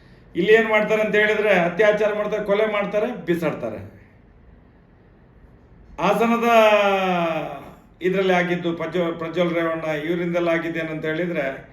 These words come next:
ಇಲ್ಲಿ ಅತ್ಯಾಚಾರ ಮಾಡಿ ಎರಡು ಸಾವಿರದ ಒಂಬೈನೂರ ಎಪ್ಪತ್ತಾರು ನೀಲಿ ಸಿ ಡಿ ಇದೆ, ನೀಲಿ ಸಿ ಡಿ. ಅಂದ್ರೆ ಇಡೀ ಭಾರತ ದೇಶವೇ, ಯಾಕಂತ ಹೇಳಿದ್ರೆ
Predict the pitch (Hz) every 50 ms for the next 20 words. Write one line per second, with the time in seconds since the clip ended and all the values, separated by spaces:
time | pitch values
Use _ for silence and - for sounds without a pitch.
0 | - - - - - _ _ _ - 165 175 190 208 202 190 185 180 - 208 208
1 | 208 208 202 202 208 202 202 196 190 196 196 196 190 214 220 220 - - - -
2 | - - - _ - - 143 160 185 196 190 196 185 196 190 190 190 185 196 180
3 | 185 185 190 190 196 196 196 196 196 208 202 175 175 175 175 175 - 208 202 202
4 | - - 190 185 202 214 214 202 165 151 156 165 - - - - - - - -
5 | - - - - - - - - - - - - - - - - - - - -
6 | - - 160 170 180 208 226 247 247 240 233 190 160 151 - - - - - -
7 | - - - - - - - - - - - - - - 214 220 190 196 170 165
8 | 117 110 110 113 131 160 170 160 143 - - 113 92 90 - - - - - -
9 | - - - - - - - - - - - - - - - - - - - -
10 | - - - - - - - - - - - - - - - 147 160 202 196 180
11 | 170 220 226 220 214 202 185 185 185 - 165 165 180 196 202 202 208 214 214 208
12 | 214 208 180 175 185 190 196 190 185 196 196 196 196 208 220 220 226 220 - 147
13 | 147 151 185 185 185 185 196 196 196 202 190 180 147 131 135 139 139 135 120